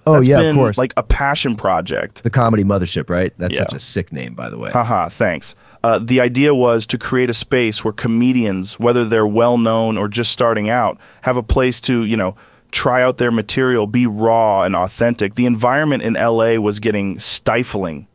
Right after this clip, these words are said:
Speaker 2: in a lot of ways.
Speaker 1: And it's not just a comedy club, right? I've heard it's, like, an entire experience.
Speaker 2: Exactly. It's a place where people can come, laugh, and just have a good time. No phones, no recording allowed, just enjoy the show.
Speaker 1: Right, yeah.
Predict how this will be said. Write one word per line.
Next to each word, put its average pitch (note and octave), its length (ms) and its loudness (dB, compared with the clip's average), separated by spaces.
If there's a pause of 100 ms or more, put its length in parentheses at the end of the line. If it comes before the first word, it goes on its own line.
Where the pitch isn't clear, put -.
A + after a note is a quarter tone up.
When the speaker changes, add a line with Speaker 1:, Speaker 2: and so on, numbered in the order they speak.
Speaker 2:
in A2 80 -4
a G#2 60 0
lot F#2+ 220 0
of F#2 40 -2
ways. F2+ 460 -4 (300)
Speaker 1:
And A#2 100 0
it's B2+ 140 -2
not F3 180 2
just D#3 240 0
a B2+ 60 -6
comedy C3 340 0
club, F#2+ 320 -4
right? G#2+ 260 0 (160)
I've G#2 180 -2
heard A#2 260 0
it's, G#2 200 -8
like, G2+ 280 -2
an F#2+ 60 -4
entire G2 320 -4
experience. - 720 -8 (140)
Speaker 2:
Exactly. B2+ 540 0
It's A2 180 -2
a A2+ 60 0
place C3+ 320 0
where C3+ 80 -2
people B2 200 0
can G#2 200 -6
come, C#3 440 0
laugh, A#2+ 400 -2
and G#2+ 140 -4
just A#2 220 0
have A2 160 2
a A2 40 -2
good G2+ 180 -2
time. G2+ 300 -2 (400)
No B2+ 200 2
phones, B2+ 560 0
no B2 100 4
recording B2+ 420 0
allowed, G#2+ 460 2
just A2+ 260 0
enjoy G#2+ 280 0
the G2+ 80 -2
show. F2 320 -2 (100)
Speaker 1:
Right, F2+ 260 -2
yeah. E2+ 260 -4